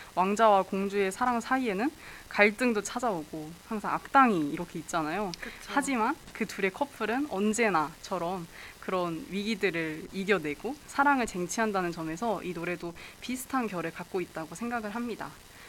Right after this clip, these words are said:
Speaker 1: 이제 앨범의 흐름이 청춘의 자유에서 청춘의 사랑으로 넘어왔잖아요.
Speaker 2: 네.
Speaker 1: 근데 이들한테 걸림돌이 생긴 거예요.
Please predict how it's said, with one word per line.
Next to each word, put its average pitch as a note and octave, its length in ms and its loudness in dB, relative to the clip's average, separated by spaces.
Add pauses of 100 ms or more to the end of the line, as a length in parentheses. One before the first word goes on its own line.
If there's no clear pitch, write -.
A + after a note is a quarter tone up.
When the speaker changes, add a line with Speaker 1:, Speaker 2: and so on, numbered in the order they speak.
(320)
Speaker 1:
이제 G3+ 180 0
앨범의 G#3 560 4
흐름이 G#3 720 0
청춘의 C#4+ 520 0
자유에서 F3+ 640 -4 (220)
청춘의 C#4+ 440 0
사랑으로 A#3 560 4
넘어왔잖아요. E3 880 0 (160)
Speaker 2:
네. G#3+ 160 -2 (540)
Speaker 1:
근데 G#3+ 200 2
이들한테 F#3+ 680 0
걸림돌이 G3 640 0
생긴 G3+ 280 -4
거예요. D3+ 300 -10